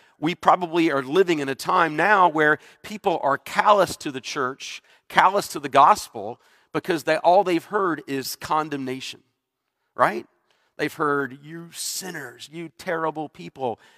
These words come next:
And people have grown callous to that and are, in fact,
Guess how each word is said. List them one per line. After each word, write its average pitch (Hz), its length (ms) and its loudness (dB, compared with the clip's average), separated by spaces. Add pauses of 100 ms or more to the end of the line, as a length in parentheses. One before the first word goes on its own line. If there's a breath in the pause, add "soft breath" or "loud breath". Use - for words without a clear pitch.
And 139 260 -2
people 156 420 -6
have 131 200 -6
grown 123 420 -6
callous 156 500 -8
to - 100 -20
that 113 260 -4
and 117 100 -14
are, 113 140 -12 (180)
in 123 160 -14
fact, 135 380 -2